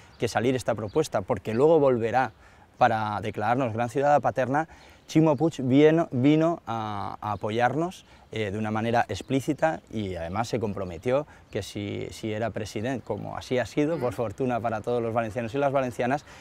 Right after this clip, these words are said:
Speaker 1: iba a apoyar que Paterna fuera declarada gran ciudad, porque ya lo somos, pero necesitamos que nos lo declaren para, entre otras cosas, tener la financiación que nos merecemos.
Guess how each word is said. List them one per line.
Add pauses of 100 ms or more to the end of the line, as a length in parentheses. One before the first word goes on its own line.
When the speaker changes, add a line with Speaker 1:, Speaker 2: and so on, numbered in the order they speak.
(140)
Speaker 1:
iba
a
apoyar
que
Paterna
fuera
declarada
gran
ciudad,
porque
ya
lo
somos, (240)
pero
necesitamos
que
nos
lo
declaren (180)
para,
entre
otras
cosas,
tener
la
financiación
que
nos
merecemos.